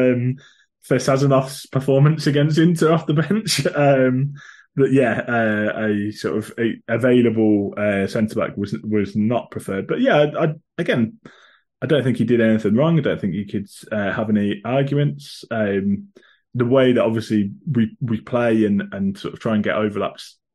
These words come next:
potentially from that sort of right side of centre back position, having a genuine full back there isn't the, the worst idea in the world. So, um, yeah, I think it works quite well. I'll, I'll give, uh, a six for, for immersion.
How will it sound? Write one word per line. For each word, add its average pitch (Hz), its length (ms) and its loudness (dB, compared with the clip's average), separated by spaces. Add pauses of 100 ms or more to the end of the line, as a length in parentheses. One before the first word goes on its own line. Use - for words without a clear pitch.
(140)
potentially 104 380 -6
from 104 240 -2
that - 140 -6
sort - 160 -10
of - 80 -10
right 98 160 -4
side 98 180 -8
of 95 60 -14
centre 98 220 -6
back - 180 -10
position, 123 480 -2 (240)
having 107 180 -2
a 92 80 -2
genuine 101 460 0
full 104 240 -2
back 95 260 -4
there 113 300 0
isn't 92 320 -8
the, 90 320 -8
the 82 80 -10
worst 104 300 -6
idea 107 260 0
in 113 80 2
the 113 80 0
world. 143 280 2
So, 120 340 0 (580)
um, 110 400 2
yeah, 101 180 4
I 87 60 -6
think 113 160 0
it 98 60 -4
works 90 240 -2
quite 107 200 0
well. 151 200 4
I'll, 135 360 2 (120)
I'll 147 160 0
give, 104 320 -4
uh, 92 240 -2
a - 60 -10
six - 540 -8
for, 87 360 -12 (100)
for 82 100 -12
immersion. 85 440 -10